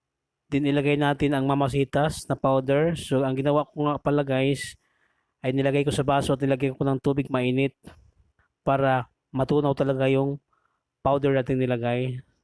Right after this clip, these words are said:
Mix lang natin. So, ayan, kumukulo siya at lumalapot na yung sabaw.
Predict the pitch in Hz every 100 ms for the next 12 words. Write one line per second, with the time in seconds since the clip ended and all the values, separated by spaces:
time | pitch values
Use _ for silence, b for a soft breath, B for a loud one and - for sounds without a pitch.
0 | _ b b - 139 - - 135 135 131
1 | 120 131 147 170 - _ _ _ _ _
2 | _ _ _ _ _ _ _ _ _ _
3 | _ _ _ _ - - 139 135 143 185
4 | - 147 143 139 143 127 156 147 139 139
5 | 139 139 139 135 139 131 131 - 127 131
6 | 147 196